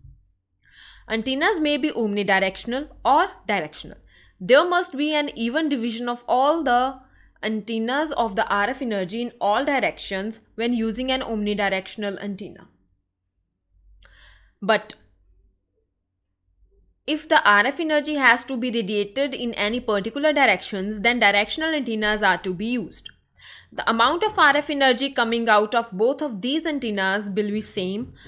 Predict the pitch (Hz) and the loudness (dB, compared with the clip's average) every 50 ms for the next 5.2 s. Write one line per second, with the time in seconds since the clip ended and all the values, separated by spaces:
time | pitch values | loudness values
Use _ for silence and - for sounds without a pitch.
0 | - - - - 202 254 254 254 - - - 247 240 226 - - 247 247 269 277 | -20 -16 -8 4 6 6 6 6 -2 -10 -6 -4 -4 -4 -2 -2 2 2 2 4
1 | 349 359 294 254 269 262 233 220 202 - - 262 254 247 233 226 220 - 196 190 | 2 0 2 4 4 6 6 6 4 2 -4 -4 -2 0 0 0 0 -2 -4 -4
2 | 185 175 175 180 202 208 208 226 226 - 220 214 208 208 214 226 226 339 370 403 | -4 -4 -4 -4 -4 -2 0 -2 -2 0 -2 -4 -2 -2 -2 -2 -2 -2 -2 -2
3 | 370 - - 240 214 202 190 185 - 175 214 214 202 202 185 175 185 190 180 156 | -2 -4 -6 -6 -2 0 0 0 0 0 -2 -2 0 -2 -2 -2 -4 -6 -2 -2
4 | - - - - 269 233 202 185 170 175 180 - - 233 233 202 185 147 - - | -2 -2 -2 -4 -4 -2 -2 0 0 -2 -4 -4 -4 -4 -4 -4 -4 -6 -10 -10
5 | - - - - | -12 -16 -18 -16